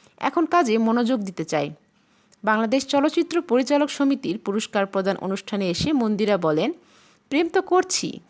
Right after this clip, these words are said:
কার সঙ্গে করছি, কিভাবে করছি, এটা সাংবাদিকদের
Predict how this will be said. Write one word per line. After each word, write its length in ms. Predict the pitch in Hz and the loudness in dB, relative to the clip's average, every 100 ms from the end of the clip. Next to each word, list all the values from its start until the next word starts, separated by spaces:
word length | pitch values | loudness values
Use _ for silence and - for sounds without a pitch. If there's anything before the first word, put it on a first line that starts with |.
| - | -4
কার 140 | 175 | -2
সঙ্গে 280 | - 185 175 | -2 -4 -4
করছি, 480 | 170 160 - - 311 | -2 -4 -4 -4 -4
কিভাবে 400 | - 349 339 262 | 0 0 2 0
করছি, 480 | 170 160 - 156 170 _ - _ _ - | -2 -4 -6 -8 -10 _ -20 _ _ -4
এটা 160 | 233 | -2
সাংবাদিকদের 720 | 311 269 277 320 254 277 339 | 0 2 2 2 0 -2 -4